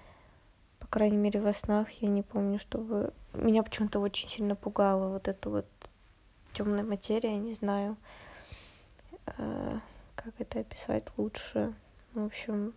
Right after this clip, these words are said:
это было прям сильно страшно, и я н-, н-, не знаю, что, что это было.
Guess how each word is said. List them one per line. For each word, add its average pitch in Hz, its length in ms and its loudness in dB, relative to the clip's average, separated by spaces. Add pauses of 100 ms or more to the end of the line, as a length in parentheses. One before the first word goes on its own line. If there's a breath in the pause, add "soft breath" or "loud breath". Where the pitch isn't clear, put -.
(420)
это 208 160 -4
было 208 200 2
прям 202 260 0
сильно 208 420 -2
страшно, - 600 -4
и 226 40 -4
я 214 340 -4
н-, 208 720 -6 (240)
н-, - 320 -10
не 208 200 0
знаю, 196 360 -4
что, - 320 -16 (220)
что - 240 -2
это 190 180 -2
было. 214 420 -2